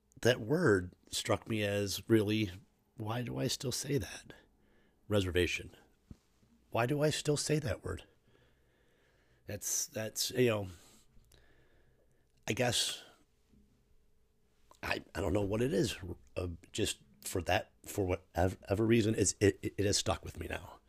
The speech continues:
So I decided for myself that instead of calling it a reservation,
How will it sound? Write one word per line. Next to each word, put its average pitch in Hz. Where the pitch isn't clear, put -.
So 101
I 104
decided 104
for 104
myself 113
that 92
instead 104
of 101
calling 95
it 87
a 90
reservation, 73